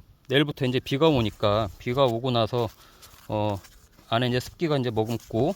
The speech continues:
그러다 보면 금방 얘네도 이제 싹이 올라올 거예요. 물론 이제 겨울에, 겨울 난 애들보다는 늦긴 하겠죠. 어, 이런 애들이 어떻게 이제 병해충은 잘 견디는지, 뭐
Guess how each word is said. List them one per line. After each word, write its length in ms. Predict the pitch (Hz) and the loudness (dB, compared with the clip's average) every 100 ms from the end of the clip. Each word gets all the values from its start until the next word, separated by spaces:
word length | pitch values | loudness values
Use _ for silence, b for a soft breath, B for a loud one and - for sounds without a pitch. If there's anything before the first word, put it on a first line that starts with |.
| - | -6
그러다 240 | - 127 120 | -8 -2 -2
보면 380 | 117 113 139 113 B B B B | -2 -4 -4 -6 B B B B
금방 400 | - 131 143 139 | -6 2 4 4
얘네도 300 | 120 123 117 | 2 0 0
이제 300 | 110 107 110 - - B B - - | -2 0 -2 -4 -20 B B -18 -8
싹이 180 | 170 165 | -4 -2
올라올 300 | 113 120 123 | 0 0 0
거예요. 340 | 110 92 90 - - - - - - | -2 -4 -4 -10 -18 -20 -20 -20 -6
물론 320 | 123 156 135 123 | -2 0 0 -2
이제 240 | 123 113 - - B B B - - | -2 -4 -8 -20 B B B -20 -6
겨울에, 480 | 131 143 151 135 113 - - - - | 0 2 4 2 0 -8 -20 -20 -6
겨울 260 | 151 156 | 2 4
난 160 | 160 143 | 4 2
애들보다는 400 | 131 123 127 117 | 0 -2 -2 -4
늦긴 240 | 117 151 | -4 -4
하겠죠. 400 | 139 170 - 104 - b b b b b - | -4 -4 -6 -10 -12 b b b b b -12
어, 420 | 120 120 117 117 95 | -6 -2 -2 -4 -6
이런 260 | 127 151 165 | -4 -2 0
애들이 280 | 147 156 151 | 0 0 0
어떻게 360 | 131 - - | -2 -6 -6
이제 140 | 139 135 | -4 -4
병해충은 1040 | - 135 170 - 156 151 143 135 139 127 | -4 -2 -2 -2 0 0 0 0 -2 -2
잘 180 | - 123 | -4 -4
견디는지, 960 | - 139 151 139 117 107 113 113 98 - _ _ _ _ - | -4 0 0 0 -2 -4 -4 -4 -6 -10 _ _ _ _ -10
뭐 360 | 107 107 104 | -6 -4 -4